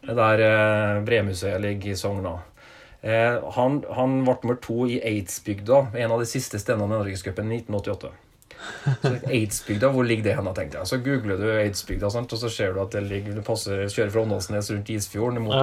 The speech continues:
Speaker 2: ja.
Speaker 1: Åfarnes.
Speaker 2: Ja,
Speaker 1: Kommer
Speaker 2: der er
Speaker 1: til
Speaker 2: pappa fra.
Speaker 1: Eidsbygda.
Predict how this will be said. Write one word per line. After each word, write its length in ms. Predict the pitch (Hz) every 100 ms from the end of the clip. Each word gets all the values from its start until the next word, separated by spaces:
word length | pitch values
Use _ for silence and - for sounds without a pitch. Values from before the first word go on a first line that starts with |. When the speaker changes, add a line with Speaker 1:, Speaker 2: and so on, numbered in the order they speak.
| 156
Speaker 2:
ja. 140 | 135
Speaker 1:
Åfarnes. 460 | 131 101 120 143 - - - - -
Speaker 2:
Ja, 140 | 127 147
Speaker 1:
Kommer 240 | - 110 120
Speaker 2:
der 80 | 160
er 60 |
Speaker 1:
til 60 | 170
Speaker 2:
pappa 80 | 127
fra. 80 | 160
Speaker 1:
Eidsbygda. 240 | - -